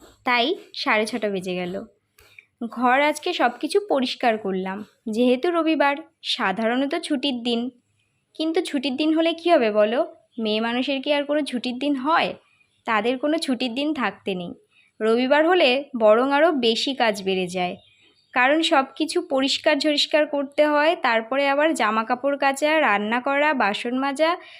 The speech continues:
সংসারের যাবতীয় কাজ রবিবারে মনে হয় সব থেকে বেশি চাপ পড়ে যায়। তো সেই মতনই সকালবেলা উঠেই আগে ঘর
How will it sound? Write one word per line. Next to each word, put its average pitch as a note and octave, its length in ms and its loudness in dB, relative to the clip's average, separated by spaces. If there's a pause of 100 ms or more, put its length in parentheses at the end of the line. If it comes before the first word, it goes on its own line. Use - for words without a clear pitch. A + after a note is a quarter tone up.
(140)
সংসারের C#4 600 0
যাবতীয় A#3+ 600 2
কাজ E3+ 300 -6 (640)
রবিবারে C4 420 4
মনে D#4+ 220 0
হয় F#4+ 140 2
সব C4 180 -2 (100)
থেকে C#4+ 200 -4 (120)
বেশি A3+ 280 0
চাপ A3 280 0
পড়ে F#3+ 220 -4
যায়। F3+ 260 -8 (1160)
তো F4 140 0
সেই D#4 280 2
মতনই F4+ 480 0 (260)
সকালবেলা C4+ 580 0
উঠেই C4+ 380 -2
আগে B3+ 260 0
ঘর B3 240 2